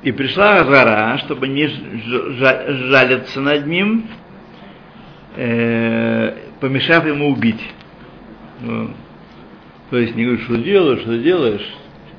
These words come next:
Как у нас, знаете, сразу надо проверить, а действительно ли так. А он бьёт, с ножом гонится, с пистолетом гонится за. Вот. И кричит: "Убью!" И об этом сказали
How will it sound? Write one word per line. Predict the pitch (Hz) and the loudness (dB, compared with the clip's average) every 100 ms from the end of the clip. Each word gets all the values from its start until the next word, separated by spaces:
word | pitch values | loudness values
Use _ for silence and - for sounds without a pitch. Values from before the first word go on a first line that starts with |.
| - - - - - - | -20 -20 -20 -20 -20 -12
Как | 110 | -10
у | 117 | -8
нас, | 104 95 - | -8 -10 -14
знаете, | 113 117 110 - 113 - | -10 -10 -10 -14 -16 -8
сразу | 107 98 110 - - - | -8 -8 -12 -16 -20 -8
надо | 113 104 | -6 -6
проверить, | 110 104 127 170 160 127 107 | -4 -2 2 2 2 0 -4
а | 117 - | -10 -12
действительно | 98 - 110 - 101 98 | -14 -16 -16 -12 -12 -12
ли | 98 | -6
так. | - 156 151 | -2 -2 -2
А | - - | -6 -6
он | 262 | -6
бьёт, | 190 277 226 170 | -6 -4 -4 -4
с | |
ножом | 180 170 190 147 | -6 -4 -4 -4
гонится, | 127 113 101 - | -4 -6 -6 -12
с | |
пистолетом | 123 - 156 160 123 113 | -18 -6 -4 -2 -4 -6
гонится | 117 110 101 - 104 | -4 -6 -8 -16 -6
за. | 107 85 - - - - - - - - - - - - - - | -4 -4 -10 -20 -20 -20 -20 -20 -20 -20 -20 -20 -20 -20 -20 -18
Вот. | 50 - - - - - - - | -18 -18 -20 -20 -20 -20 -20 -16
И | 143 | -10
кричит: | 135 113 160 156 | -6 -4 -6 -4
"Убью!" | 139 135 127 101 - - - - - - - - - - - - - - - - - - - - - - - - - - - - - - | -4 -2 -2 -2 -6 -18 -20 -20 -20 -20 -18 -18 -16 -14 -14 -4 -4 -4 -8 -20 -20 -20 -20 -20 -20 -20 -20 -20 -20 -20 -20 -20 -20 -12
И | - 117 | -4 2
об | 107 120 | 4 4
этом | 208 208 | 2 0
сказали | - 147 120 135 147 175 208 202 | 0 0 4 4 6 6 4 -2